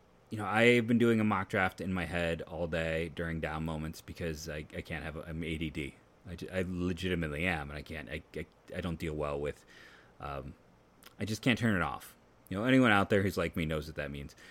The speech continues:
So it's like when you're, when you have those moments where you're in between things and you're like, "Okay, so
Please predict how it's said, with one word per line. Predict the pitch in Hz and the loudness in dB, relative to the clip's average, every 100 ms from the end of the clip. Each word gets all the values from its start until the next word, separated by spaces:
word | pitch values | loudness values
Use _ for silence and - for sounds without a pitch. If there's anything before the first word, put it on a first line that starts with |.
| - - | -20 -20
So | - | 2
it's | 120 139 | 4 6
like | 123 | 6
when | 120 123 | 6 8
you're, | 120 120 | 8 6
when | 123 117 | 6 4
you | |
have | 127 | 4
those | 123 117 | 2 2
moments | 110 104 113 | 4 2 2
where | - | 0
you're | 90 85 | 0 0
in | 98 | 0
between | 101 - 98 | 0 0 -2
things | 98 107 113 113 104 | 0 0 2 0 -2
and | 85 | -4
you're | 85 | -2
like, | 85 82 | -2 -4
"Okay, | 87 - 87 78 | -6 -2 0 0
so | - 85 | -4 -6